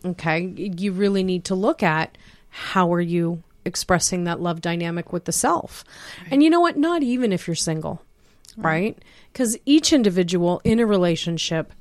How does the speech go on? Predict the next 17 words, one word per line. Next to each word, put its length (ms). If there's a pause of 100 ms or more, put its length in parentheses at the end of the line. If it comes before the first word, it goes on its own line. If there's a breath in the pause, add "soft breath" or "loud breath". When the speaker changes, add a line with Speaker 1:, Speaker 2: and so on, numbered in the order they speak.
Speaker 1:
should 480
look 240
at 360 (220)
how 520
they're 200
loving 520
their 140
self 480
more 400
and 200
taking 360
care 320
of 140
themselves 540
more, 260 (340)
right? 320 (640 loud breath)
Um, 600